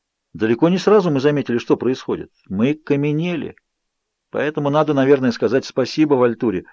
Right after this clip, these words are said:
что сожгли наши замки, пока мы со Стефаном в статуи не превратились. Теперь наши глаза горят огнём,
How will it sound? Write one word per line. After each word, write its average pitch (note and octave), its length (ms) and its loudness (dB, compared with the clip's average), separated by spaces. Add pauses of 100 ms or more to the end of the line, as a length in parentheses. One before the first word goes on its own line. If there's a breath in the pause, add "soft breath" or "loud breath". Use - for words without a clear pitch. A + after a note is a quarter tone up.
что - 220 -10
сожгли A2+ 340 0
наши G2+ 220 -4
замки, G#2+ 380 -6 (720)
пока G2+ 220 -2
мы G#2+ 80 0
со A#2+ 120 -2
Стефаном A2 380 -2
в - 60 -10
статуи G2+ 400 -2
не F2+ 100 -8
превратились. G#2 600 -6 (840)
Теперь F#3 320 4
наши F3+ 320 2
глаза A2+ 340 2
горят A#2+ 340 4
огнём, E3+ 520 0